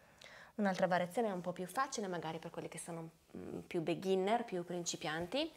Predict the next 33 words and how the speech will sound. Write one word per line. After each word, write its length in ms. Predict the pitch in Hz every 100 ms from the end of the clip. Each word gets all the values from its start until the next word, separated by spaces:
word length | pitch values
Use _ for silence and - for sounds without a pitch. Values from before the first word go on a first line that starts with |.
| - - -
Se 120 | 180
vuoi 140 | 170
tenere 320 | 175 170 170
le 120 | 170 170
gambe 440 | 165 160 165 170
separate, 640 | - 170 170 156 160 180
aperte, 640 | 175 175 147 147 - 240 - - - - -
puoi 160 | 185
anche 240 | 170 175 185
piegare 680 | - 160 196 208 175 170 - -
le 160 | -
ginocchia, 400 | 165 180 160 -
te 60 | 185
lo 40 |
faccio 200 | - 170
vedere 180 | 156 160
in 80 | 165
questo 240 | 170 -
modo, 320 | 170 165 165 226
puoi 180 | 170
anche 220 | 165 165 170
piegare, 480 | 170 160 147 175
vedi, 200 | 165 156 165
le 80 | 156
ginocchia 440 | 175 175 - 277
anche 180 | 196 165
in 40 |
questo 280 | 165 165 165
modo 500 | 160 165 208 302 - - _ - - -
e 120 | 180
poi 180 | 175 156
andare 240 | 165 160
appunto 340 | 170 160 160